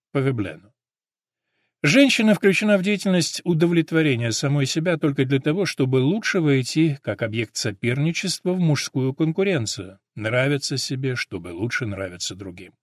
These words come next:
Она никогда не вступает в прямое соперничество, разве что с другими женщинами в отношении мужчин. Если она красива, то есть если эта женщина – женщина,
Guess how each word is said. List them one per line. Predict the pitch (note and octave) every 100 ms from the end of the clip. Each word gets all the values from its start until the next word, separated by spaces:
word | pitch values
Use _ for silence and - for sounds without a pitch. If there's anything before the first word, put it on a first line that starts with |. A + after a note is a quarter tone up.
| _ _ _ - - -
Она | - F#3 B3+
никогда | B3+ A#3 A3 A#3
не | A3+ G3
вступает | - F#3 G3+ F#3
в | -
прямое | F3+ F#3 E3+
соперничество, | - D#3+ G3+ G#3+ F3 A#2+ - - B2 A2
разве | C#3 D3+ C#3
что | - D3+ C3+
с | A#2
другими | D3+ C#3 D3 C3+
женщинами | A2 B2 D#3 - E3+ E3+
в | C3
отношении | A2 G#2 - A2+ A#2
мужчин. | C3+ D3+ - G2 _ _ _ - -
Если | A#2+ E3 A3 A3+
она | F#3+ G3
красива, | F#3 D#3 C3+ B2 A2+ D3+ D#3+ _ _ _ -
то | D3
есть | C#3 -
если | C#3 G3+ A3 - F3
эта | - F#3 - B2+
женщина – | A2+ B2+ C#3+ - A#2 G#2 F#2
женщина, | F#2+ A2 D3+ E3+ - A#2 F2 E2